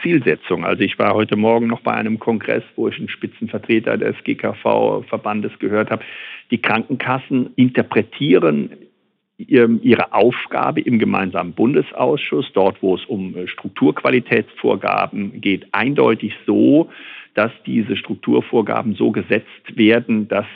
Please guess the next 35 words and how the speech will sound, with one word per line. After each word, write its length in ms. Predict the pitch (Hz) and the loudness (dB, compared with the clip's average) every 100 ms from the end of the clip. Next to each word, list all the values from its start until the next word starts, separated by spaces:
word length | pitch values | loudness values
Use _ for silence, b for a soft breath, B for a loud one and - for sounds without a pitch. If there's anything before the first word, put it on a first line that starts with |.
| - | -8
die 80 | 113 | -8
Folge 480 | - 104 107 107 95 | 0 4 4 2 0
eine 240 | 104 87 - | 0 0 -2
Zentralisierung 840 | 123 - 147 147 139 143 139 131 - | -2 -2 0 2 2 4 2 2 -2
ist, 200 | 117 113 - | -4 -6 -10
die 60 | 95 | -12
Folge 580 | - 101 101 101 - - | -4 -2 -2 -2 -4 -4
ein 160 | 98 - | -6 -2
Abbau 340 | - - 107 | -2 2 2
von 320 | 98 104 95 95 B B B B | 2 0 -2 -6 B B B B
stationären 800 | - 110 - 113 101 95 98 87 | -2 -4 0 2 4 2 2 -4
Kapazitäten 920 | 98 - - 92 - 98 143 156 - | -4 -4 -2 -4 0 2 2 2 -6
ist. 280 | 123 120 98 | -2 -2 -2
Also 180 | 101 | -6
man 260 | 98 92 95 | -4 -6 -8
ist 220 | - 104 | -10 -6
ja 80 | 90 | -6
auch 100 | - | -6
der 200 | - - | -6 -4
Auffassung, 440 | 101 - 98 107 - | -4 -4 -8 -8 -8
es 60 | |
wird 140 | - - | -12 -6
eben 260 | 98 92 | -6 -6
zu 100 | - 107 | -12 -12
viel 300 | - 139 165 | -2 2 2
im 100 | 135 | 2
Krankenhaus 520 | - 120 127 113 107 | 0 -4 -4 -6 -4
behandelt, 420 | - 120 113 104 - - | -4 -2 -2 -4 -8 -12
es 60 | |
müsste 240 | 107 - 87 | -12 -10 -4
deutlich 460 | 87 90 - - | -2 -2 -4 -2
weniger 420 | 110 143 143 143 | 2 2 2 0
sein. 360 | 135 135 139 143 B B B B B - | 2 0 0 -2 B B B B B 0
Und 340 | 113 104 - - | 2 4 0 -2
insofern 420 | 101 117 120 123 | 4 6 6 -2